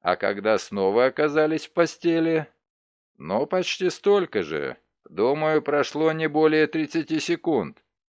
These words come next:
«А вы заметили положение стрелок на циферблате, когда смотрели во второй раз, перед тем, как легли в кровать?» «Да, заметил».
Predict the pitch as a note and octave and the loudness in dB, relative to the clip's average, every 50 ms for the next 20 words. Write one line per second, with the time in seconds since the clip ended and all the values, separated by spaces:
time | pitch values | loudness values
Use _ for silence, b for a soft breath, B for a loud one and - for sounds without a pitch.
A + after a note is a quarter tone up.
0 | _ _ _ - D2 D#2 E2+ F#2+ G#2 A2 F2+ G#2 A2+ A#2 C3 E3 G#3 G3+ - G#3+ | _ _ _ 0 2 2 2 2 0 -2 0 0 0 0 0 -2 -4 -2 0 0
1 | F#3+ E3+ D3 - C3 A#2 A#2 A#2+ A2+ G2 B2+ A#2+ A#2+ B2 A#2+ A#2+ A#2 - - - | 0 0 0 0 2 2 4 4 2 2 0 -2 -2 -2 -2 -2 -2 -2 -4 -4
2 | A#2 A#2+ B2 B2 A#2+ A#2 A2+ - B2 A2+ - - A#2+ - - A#2+ A#2 B2+ B2+ D3 | -2 0 2 4 2 2 0 -2 -6 -8 -6 -8 -8 -4 -4 -4 -4 -4 -4 -2
3 | F#3+ G#3+ G#3 F#3 - B2 - - G2+ G2+ G2+ G2+ A#2 A#2 - - B2+ B2+ A#2+ - | 0 0 -2 -2 -4 -6 -4 -2 -2 -2 0 2 0 0 0 -2 -4 -4 -4 -2
4 | C#3+ D3+ D3+ D3+ D3 D3+ D3+ D3+ D3 - - F3 F#3 F#3 F3+ C#3+ A#2+ G#2 F2+ E2+ | -2 -2 0 2 2 2 2 0 0 0 -2 -2 0 2 2 4 4 4 4 2
5 | D#2 C#2 - - - _ _ _ - F#2 G2+ G#2+ G#2+ - _ - A#2+ G#2+ E2+ D#2 | 2 0 -2 -8 -18 _ _ _ -4 -2 -2 -2 -2 -4 _ 0 0 0 0 0
6 | A2 G#2+ - A2+ A2+ F#2+ G2 G#2 G#2 G2 - - A#2 B2+ C3 B2+ G#2+ D#2 C2+ - | -2 -2 -2 -6 -8 -4 0 0 0 0 0 0 2 4 4 4 4 2 0 -4
7 | _ _ _ _ _ _ _ _ _ _ _ - D#2+ F2 E2+ F#2 G2+ A2 B2 A#2+ | _ _ _ _ _ _ _ _ _ _ _ -12 -8 -2 0 2 2 2 2 0
8 | D#3 E3 F3 F3 D#3 C#3 B2 A2 - B2 B2+ B2+ B2 B2 | -4 -6 -4 -4 -4 -4 -4 -2 -2 -2 0 -2 -2 -6